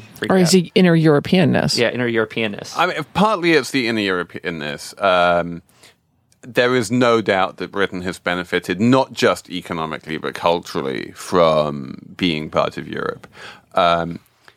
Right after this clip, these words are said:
Speaker 3: and as, you know, as Yanis explains in his book, the European Union is first and foremost a way to stop, you know, these incomprehensibly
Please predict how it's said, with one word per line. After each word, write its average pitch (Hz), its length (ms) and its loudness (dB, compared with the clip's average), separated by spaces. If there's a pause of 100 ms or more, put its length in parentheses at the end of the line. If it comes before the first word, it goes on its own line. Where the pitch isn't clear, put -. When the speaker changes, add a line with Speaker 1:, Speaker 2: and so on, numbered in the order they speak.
(240)
Speaker 3:
and 170 440 0 (720)
as, 147 420 2 (300)
you 151 140 2
know, 95 80 2
as 104 260 0
Yanis 120 320 0
explains 110 340 -2
in 101 80 -4
his 95 140 -4
book, - 540 0 (140)
the 127 200 4
European 131 720 2
Union 113 720 2 (640)
is 143 200 2
first 147 380 0
and 117 120 -2
foremost 117 720 0 (160)
a 110 340 4
way 104 400 2
to 92 460 -4
stop, - 640 0 (340)
you 90 180 -12
know, 76 280 -6
these 104 340 0 (1300)
incomprehensibly 113 1600 0